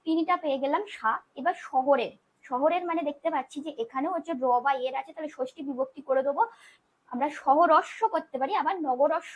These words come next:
করতে পারি। তাহলে সা নগরস্য, আর মেয়ে, মেয়েটা আমরা জানি সংস্কৃত হচ্ছে বালিকা হয়। বালিকা ওই লতা শব্দের মতো, লতা শব্দের প্রথম আর এক বচন লতা, তাহলে বালিকা। তাহলে সা নগরস্য বা সহরস্য বালিকা।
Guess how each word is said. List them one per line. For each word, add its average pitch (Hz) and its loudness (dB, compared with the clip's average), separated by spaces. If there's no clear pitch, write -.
করতে 262 -8
পারি। 208 -16
তাহলে 226 -6
সা 285 2
নগরস্য, 254 2
আর 381 -2
মেয়ে, 359 -2
মেয়েটা 320 0
আমরা 330 0
জানি 285 -2
সংস্কৃত 269 -10
হচ্ছে 294 -2
বালিকা 240 -4
হয়। - -14
বালিকা 254 -2
ওই 285 4
লতা 247 0
শব্দের 320 -2
মতো, 339 0
লতা 262 -2
শব্দের 285 -2
প্রথম 277 -8
আর 294 4
এক 277 0
বচন 285 -6
লতা, 247 0
তাহলে 226 -8
বালিকা। 202 -4
তাহলে 240 -10
সা 277 0
নগরস্য 254 0
বা 262 -4
সহরস্য 269 -4
বালিকা। 196 -8